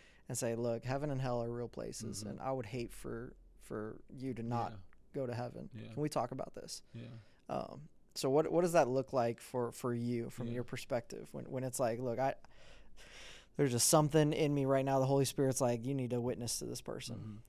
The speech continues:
Speaker 1: What does that look like?
Speaker 2: Um, it's, it's exactly that. I think the biggest thing of it is b-, hearing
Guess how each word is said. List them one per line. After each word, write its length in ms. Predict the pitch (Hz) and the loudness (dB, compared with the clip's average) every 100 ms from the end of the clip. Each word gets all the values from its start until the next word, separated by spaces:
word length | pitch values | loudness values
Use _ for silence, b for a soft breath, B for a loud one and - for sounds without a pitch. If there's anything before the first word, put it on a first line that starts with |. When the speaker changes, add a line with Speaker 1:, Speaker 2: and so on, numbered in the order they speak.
| - | -4
Speaker 1:
What 100 | 156 | 0
does 80 | 156 | 2
that 160 | 135 | 2
look 160 | 120 - | 2 -2
like? 300 | 50 - - B B B B B B B - | -6 -6 -12 B B B B B B B -10
Speaker 2:
Um, 480 | 147 180 214 226 214 143 B B - - - - - - - - - - - - - - - - - - - - - - - - - | 0 2 2 -2 -4 -8 B B -20 -20 -16 -14 -12 -12 -12 -14 -14 -16 -20 -20 -20 -20 -18 -16 -16 -16 -18 -20 -20 -20 -20 -18 2
it's, 320 | 185 190 - | 6 6 2
it's 240 | 127 190 - | 2 4 4
exactly 560 | 139 120 151 - 151 | 0 6 6 6 2
that. 540 | 127 127 160 - - - | 6 8 8 4 -6 -4
I 100 | 131 | 0
think 300 | 160 160 135 | 0 2 2
the 100 | 131 117 | 4 2
biggest 460 | 110 135 143 135 | 6 6 6 2
thing 180 | 135 127 | 2 4
of 120 | 117 | 2
it 80 | 110 | 2
is 220 | 101 90 - 120 113 | 0 -2 -10 -4 -4
b-, 120 | - - | -4 -8
hearing 640 | - - 147 143 110 98 | -10 -4 4 6 6 0